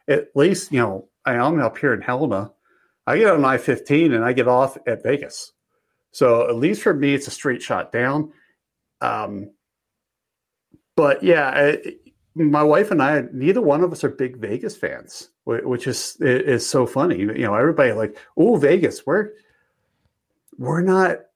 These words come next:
we're not crowd people. We, we would prefer to be, um, somewhere else <laughs> and just be left alone. Um, but,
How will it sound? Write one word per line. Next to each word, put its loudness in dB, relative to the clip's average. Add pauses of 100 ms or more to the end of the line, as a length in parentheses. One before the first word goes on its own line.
(120)
we're 0
not -4
crowd 0
people. -6
We, -2
we 0
would 0
prefer 0
to 2
be, -4 (460)
um, -8 (100)
somewhere 0
else -8 (220)
<laughs> -10
and -2
just -4
be -4
left -2
alone. -2 (440)
Um, -6 (1000)
but, -2